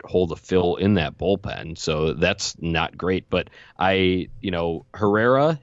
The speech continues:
has been one of the more reliable guys. So I, I honestly, with that play and just how terrible it was and how much that shifted momentum, even though he got the loss and technically has the worst numbers out of the pen in this game, I don't know if I can completely pin it on him there, Tony.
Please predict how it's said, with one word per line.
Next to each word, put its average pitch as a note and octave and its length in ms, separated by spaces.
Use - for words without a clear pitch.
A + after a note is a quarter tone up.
has F#2 180
been F#2+ 240
one G2+ 140
of G2+ 80
the F#2 80
more F#2 240
reliable F2 500
guys. E2 640
So F#2 540
I, G2+ 180
I G2 360
honestly, A2 460
with G2 300
that F#2 220
play D#2+ 440
and F#2+ 80
just D#2+ 220
how F2+ 400
terrible F2+ 380
it - 60
was F#2+ 220
and D#2+ 100
how F2 200
much - 200
that E2+ 140
shifted F#2 340
momentum, E2+ 520
even A2+ 280
though G2 140
he G2 80
got F2+ 200
the D#2 60
loss E2 400
and D2+ 120
technically F2 480
has E2 140
the D2 80
worst E2 340
numbers E2+ 380
out E2 220
of F2 80
the D#2+ 80
pen F2 520
in F2 140
this F#2 200
game, F2+ 340
I F#2 100
don't F#2+ 280
know F2+ 160
if E2 120
I E2 100
can D#2 140
completely D2 540
pin E2 200
it D2+ 120
on E2+ 240
him D2 100
there, C#2+ 180
Tony. D#2 420